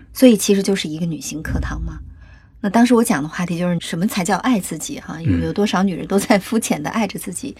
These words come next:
Speaker 1: 什么才叫爱自己？然后到提问的环节，我发现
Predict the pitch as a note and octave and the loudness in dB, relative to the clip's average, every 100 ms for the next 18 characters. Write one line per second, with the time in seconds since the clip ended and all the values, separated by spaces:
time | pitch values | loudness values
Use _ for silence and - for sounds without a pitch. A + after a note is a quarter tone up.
0 | - - - - E3 F3+ F3+ F3+ G3 - | -16 -18 -14 -8 -6 -4 -4 -2 -4 -6
1 | F3 - - - - - - - G#3+ C#4 | -10 -12 -16 -20 -20 -20 -12 -2 4 6
2 | D4 C4+ - G3+ D4+ G#3+ F#3+ E3+ F3+ E3 | 4 2 2 6 8 8 4 -2 -2 -2
3 | F3 F3+ - B3+ C4 - B3 | -4 -6 0 2 2 4 2